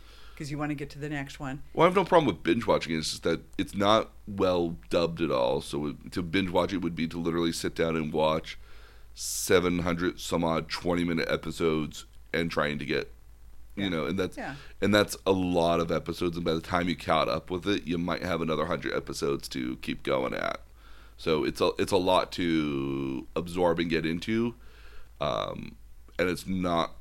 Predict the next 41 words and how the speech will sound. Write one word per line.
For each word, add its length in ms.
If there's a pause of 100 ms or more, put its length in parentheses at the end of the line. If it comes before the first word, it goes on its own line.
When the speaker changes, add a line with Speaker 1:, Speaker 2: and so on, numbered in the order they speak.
(180)
Speaker 2:
straightforward 720
at 40
all, 240
which 220
is 240 (340)
m- 220
Speaker 1:
Yeah. 220
Speaker 2:
which 180
is 60
why 240
it's 180
difficult. 420
I, 280 (520)
I 80
think 180
there's 160
some 260
shows 460
that 160
are 540 (120)
long 420
running, 360
like 340 (100)
Hajime 500
no 120
Ippo, 380
which 160
again 180
is 100
the 100
boxing 420
one 160
I 80
talked 260
about 200
last 180
time. 160
That's 220
Speaker 1:
Yeah. 240 (180)
Speaker 2:
overtly 400
realistic. 640